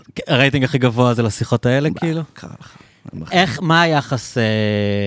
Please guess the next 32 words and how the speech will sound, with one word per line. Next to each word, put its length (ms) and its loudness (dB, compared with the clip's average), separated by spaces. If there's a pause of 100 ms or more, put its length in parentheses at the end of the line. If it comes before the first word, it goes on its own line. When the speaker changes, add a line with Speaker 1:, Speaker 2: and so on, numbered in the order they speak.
(220)
Speaker 1:
זה, 180 -6
זה 260 0
נושא 240 -4
שמעניין 400 -4
אותי 120 -6
שאני 220 -6
לא 100 0
לגמרי 300 0
מבין 200 -2
אותו. 180 -4
מה 180 2
היחס 400 -2
בין, 320 -2
אה, 180 -4
כי, 100 -2 (140)
כי 100 0
הרי 280 0
בזמן 340 -2
האחרון 260 0
מדברים 380 0
על 140 0
ה-, 500 -2 (460)
על 100 -4
מה 100 2
שקוראים 260 -2
החרדים 460 -2
הלאומיים, 440 -2
נכון? 240 -8
החרד"לים, 520 -8
החרד"לים. 480 -2
Speaker 2:
אה, 60 -2
כן. 60 -8